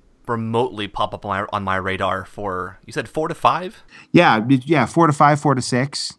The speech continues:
Speaker 2: Yeah.
Speaker 1: Okay, interesting. Ha-, Rich, have you, have you, you've played Ink, Ink and Gold, right?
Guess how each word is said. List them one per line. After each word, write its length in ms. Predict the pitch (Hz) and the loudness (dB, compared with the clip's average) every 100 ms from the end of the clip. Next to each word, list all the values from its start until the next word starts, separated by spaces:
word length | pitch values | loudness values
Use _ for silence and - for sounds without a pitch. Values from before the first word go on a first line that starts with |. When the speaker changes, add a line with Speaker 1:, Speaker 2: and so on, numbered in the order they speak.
| - | -4
Speaker 2:
Yeah. 300 | 131 123 98 - _ | 2 4 2 -4 _
Speaker 1:
Okay, 360 | 135 202 269 254 233 _ | -14 -14 -14 -16 -18 _
interesting. 420 | - 190 - 95 - - | -20 -16 -16 -16 -18 -20
Ha-, 80 | - _ - 139 | -20 _ -20 -16
Rich, 180 | 180 202 | -12 -8
have 120 | 180 | -10
you, 120 | 160 | -10
have 120 | 160 | -10
you, 120 | 185 - | -12 -12
you've 180 | - - | -16 -8
played 160 | 131 | -6
Ink, 200 | 113 113 - | -6 -8 -12
Ink 120 | 123 | -10
and 160 | 113 104 | -8 -6
Gold, 220 | 110 113 | -6 -6
right? 260 | 139 - | -10 -12